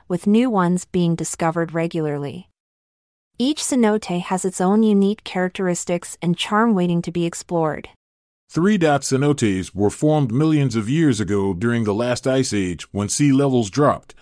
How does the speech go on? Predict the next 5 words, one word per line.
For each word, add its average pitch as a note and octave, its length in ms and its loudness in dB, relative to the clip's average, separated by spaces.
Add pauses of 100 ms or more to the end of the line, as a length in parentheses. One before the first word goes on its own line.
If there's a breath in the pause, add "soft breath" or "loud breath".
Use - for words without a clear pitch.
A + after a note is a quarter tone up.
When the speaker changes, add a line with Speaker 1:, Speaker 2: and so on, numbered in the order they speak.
(120)
Speaker 2:
exposing C3+ 540 0
porous D3+ 400 2
limestone B2+ 600 -2
bedrock G#2+ 480 2
beneath. A#2+ 460 -2